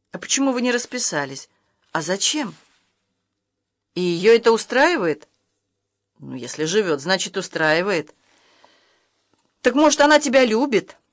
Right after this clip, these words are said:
"Может, и любит". "А ты ее?" "Ларис, я перед ней честен. Она знает, что я ей изменяю".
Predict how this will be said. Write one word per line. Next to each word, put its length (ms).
"Может, 320
и 40
любит". 380
"А 140
ты 160
ее?" 480
"Ларис, 420
я 300
перед 260
ней 220
честен. 600
Она 300
знает, 340
что 160
я 180
ей 260
изменяю". 640